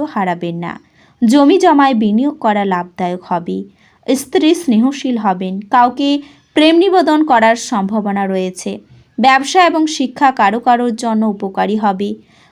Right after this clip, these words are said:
আপনি ফাঁকা সময়ে আপনার প্রিয় কাজটি করতে পছন্দ করেন। আপনি এই দিনগুলিতেও অনুরূপ কিছু করার কথা ভাববেন, তবে কোনো ব্যক্তির বাড়িতে আসার কারণে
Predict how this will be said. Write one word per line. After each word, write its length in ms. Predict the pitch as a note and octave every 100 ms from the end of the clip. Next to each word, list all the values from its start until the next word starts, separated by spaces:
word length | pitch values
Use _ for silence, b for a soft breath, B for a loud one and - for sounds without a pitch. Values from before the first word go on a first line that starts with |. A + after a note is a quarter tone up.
| _
আপনি 260 | C4+ C#4+ F4
ফাঁকা 380 | D#4 D4 C4 E4
সময়ে 440 | E4+ D#4+ C#4 C#4 C#4 C#4
আপনার 340 | G#3+ G#3+ A#3+
প্রিয় 260 | A#3 B3 C4
কাজটি 440 | C#4+ C#4+ C#4 - C4+
করতে 340 | - G#3 G3 D#4+
পছন্দ 480 | - G#3 G3+ A3+ A3 F#3
করেন। 340 | - F3 - - - _ _ _
আপনি 280 | - F#3+ G#3
এই 80 | G3+ G3
দিনগুলিতেও 600 | G3 G3+ A3+ B3 D4+ E4 E4+ B B _
অনুরূপ 380 | C#4 D4+ E4+ G#4
কিছু 280 | - C#4+ C#4+ C#4+
করার 340 | A3 G#3 G3+
কথা 280 | G3+ G3 - A3+
ভাববেন, 480 | G3+ F#3 - F#3 F3+ G#3 _
তবে 280 | G#3 F#3 B3+ D#4+ B B _
কোনো 240 | D#4 D4+ F4+
ব্যক্তির 440 | C4 A#3 - B3
বাড়িতে 440 | G#3 F#3 G3+ G#3+ B3+ B3
আসার 380 | G3+ G3 F4+ E4+
কারণে 380 | D#4+ F#3+ F#3 F3+